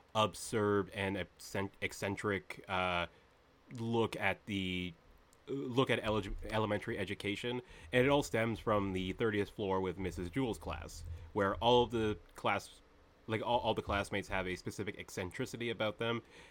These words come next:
and Normie Todd enters into this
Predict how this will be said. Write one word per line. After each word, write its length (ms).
and 420
Normie 460
Todd 520
enters 360
into 360
this 300